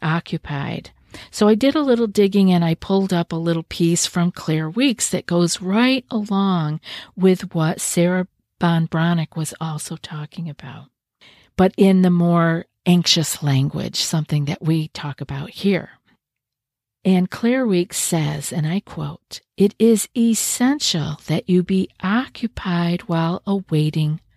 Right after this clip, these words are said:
cure. However, I must warn you against feverishly seeking occupation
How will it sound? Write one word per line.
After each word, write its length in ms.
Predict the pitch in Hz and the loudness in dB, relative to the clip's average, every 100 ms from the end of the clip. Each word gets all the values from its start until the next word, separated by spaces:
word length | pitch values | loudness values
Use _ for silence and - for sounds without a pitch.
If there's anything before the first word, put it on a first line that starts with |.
| _ | _
cure. 640 | - - 156 143 - - _ _ _ _ - - | -12 -4 -4 -4 -10 -16 _ _ _ _ -20 -2
However, 640 | 214 226 277 - - 147 _ _ - | 2 4 4 0 -8 -12 _ _ -6
I 140 | 165 | -2
must 400 | 185 220 247 - | 2 2 0 -6
warn 420 | 175 208 247 262 | -4 2 2 2
you 260 | 254 262 269 | 2 0 -2
against 580 | 196 185 180 180 - - | -2 0 2 2 -2 -6
feverishly 1000 | - - 247 285 196 156 - - 160 156 | -8 0 2 4 2 2 0 -2 -2 -2
seeking 680 | - - 220 240 - 147 139 - - - | -2 -2 0 0 0 -2 -2 -8 -20 -6
occupation 920 | 151 147 - 185 156 143 - - 156 | -4 -2 -2 -4 -2 -4 -4 -4 -6